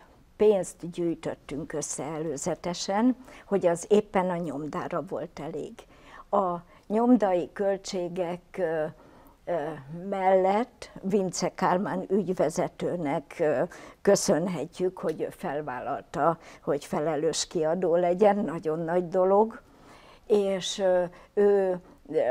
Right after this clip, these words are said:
azt is ígérte, hogy ha szükséges, akkor, akkor esetleg megnézi, hogy mennyibe kerülne még utánnyomni.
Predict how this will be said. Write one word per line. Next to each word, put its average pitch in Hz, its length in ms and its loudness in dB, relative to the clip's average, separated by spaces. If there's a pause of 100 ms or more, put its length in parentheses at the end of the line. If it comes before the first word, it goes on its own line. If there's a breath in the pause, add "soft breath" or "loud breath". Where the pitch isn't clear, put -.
azt 196 300 0
is - 180 -4
ígérte, 190 480 -4
hogy 175 300 -4
ha 156 120 -8
szükséges, 151 840 -4
akkor, 151 680 -10 (340 loud breath)
akkor 185 400 -4
esetleg 165 680 -6
megnézi, 175 580 -8
hogy 160 240 -6
mennyibe 170 540 -8
kerülne 151 800 -8 (180 soft breath)
még 170 340 -4
utánnyomni. 160 1000 -4